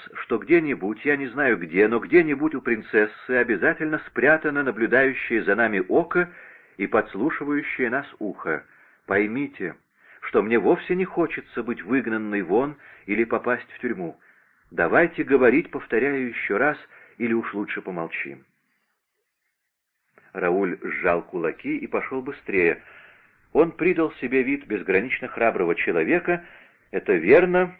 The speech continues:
но то был храбрый человек, идущий на казнь. Монтале, быстроглазая, легкая и настороженная,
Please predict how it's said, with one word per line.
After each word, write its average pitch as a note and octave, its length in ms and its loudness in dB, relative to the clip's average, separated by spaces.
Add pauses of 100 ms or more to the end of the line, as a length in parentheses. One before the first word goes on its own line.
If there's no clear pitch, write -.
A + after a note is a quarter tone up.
(260)
но F#3 220 -4
то D#3+ 200 0
был D#3+ 160 0
храбрый A2 520 0
человек, G2 560 0
идущий G2+ 500 -8
на G2+ 120 -8
казнь. D2+ 420 -8 (800)
Монтале, C#3+ 500 2
быстроглазая, B2 800 0
легкая A#2 500 0
и G#2+ 140 -4
настороженная, D3+ 920 -2